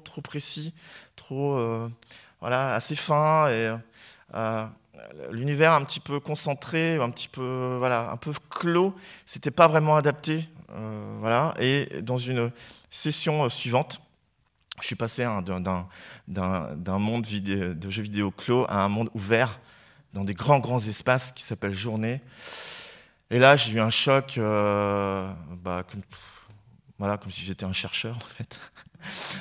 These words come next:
Euh, je me suis dit, « Il se passe quelque chose d'extraordinaire. » Donc, je, Journée, euh, voilà, je, je l'avais juste proposé pour dix minutes. Voilà, donc on a quatre, quatre consoles différentes, avec deux jeux différents.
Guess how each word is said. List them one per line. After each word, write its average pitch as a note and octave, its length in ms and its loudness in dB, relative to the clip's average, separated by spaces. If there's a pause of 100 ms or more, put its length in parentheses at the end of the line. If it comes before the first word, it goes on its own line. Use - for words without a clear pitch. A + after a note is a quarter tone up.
(120)
Euh, F#2+ 920 2 (120)
je - 160 -8
me A2 60 0
suis G2+ 160 -6
dit, « G2 120 -6
Il - 20 -4
se - 120 -8
passe G2+ 240 -2
quelque - 160 -8
chose A2 160 -4
d'extraordinaire. » G2+ 600 -4 (340)
Donc, D#3 220 0
je, C#3+ 100 0 (160)
Journée, C#3 640 0
euh, G#2+ 600 0 (840)
voilà, G#2+ 260 2
je, A2 160 -6 (260)
je G#2 60 -8
l'avais A#2+ 140 4
juste E3 180 -2
proposé C#3+ 380 0
pour C3 160 -6
dix A#2 160 -6
minutes. C3 440 -4 (320)
Voilà, A2+ 240 4
donc B2+ 160 -6
on A#2 80 -4
a G#2 80 0
quatre, - 320 -2 (100)
quatre B2 340 -4
consoles B2+ 500 2
différentes, G#2 480 -4
avec G2+ 100 -4
deux G2+ 80 -4
jeux G2+ 120 -6
différents. G2 440 -6